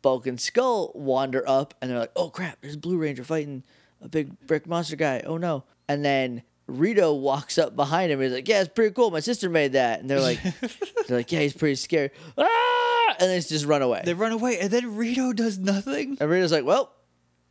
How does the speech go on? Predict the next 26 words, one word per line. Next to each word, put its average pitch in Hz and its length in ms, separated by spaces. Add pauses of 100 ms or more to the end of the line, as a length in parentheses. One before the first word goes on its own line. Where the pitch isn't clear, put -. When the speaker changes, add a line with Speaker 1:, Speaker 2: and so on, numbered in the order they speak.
(520)
Speaker 1:
job 143 480
accomplished." 127 520
Speaker 2:
Time 180 120
to 220 60
go. 220 120
There's 156 180
one 139 280
ranger 156 420
over 127 240
there. 123 220
We 120 80
better 131 440
let 135 240
this, 147 180 (420)
let 196 300
this 220 260
one 151 340
be 135 160
the 123 160
fair 131 400
fight. 98 440 (100)
Speaker 1:
Right? 160 380 (640)
'Cause 185 120
he 247 140
literally 233 480
leaves. 190 540